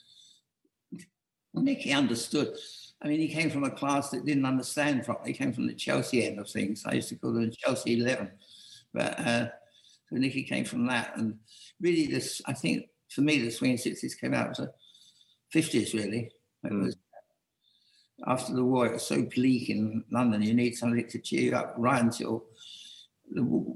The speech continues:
Speaker 1: war may have finished in f-, forty-six, whenever, forty-five, but it sort of really went on to fifty-eight, 'cause you're still in, still had to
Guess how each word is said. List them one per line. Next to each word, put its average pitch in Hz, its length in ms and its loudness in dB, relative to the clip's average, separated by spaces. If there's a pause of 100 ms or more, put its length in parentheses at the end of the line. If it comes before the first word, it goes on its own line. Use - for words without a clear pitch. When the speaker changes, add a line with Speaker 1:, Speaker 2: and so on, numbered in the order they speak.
Speaker 1:
war 160 220 2
may 139 300 2
have 120 160 -4
finished 127 420 -2
in 117 140 -6
f-, - 580 -16
forty-six, - 760 -4
whenever, 101 260 0
forty-five, 117 680 2
but - 120 -2 (400)
it - 60 -8
sort - 260 0
of - 60 -2
really 143 300 2
went 120 160 2
on 117 120 -2
to 117 140 -8
fifty-eight, 117 680 0 (160)
'cause 107 140 -10
you're - 80 -8 (120)
still 123 240 -2
in, 110 160 0 (360)
still - 260 0
had 127 140 2
to - 100 -4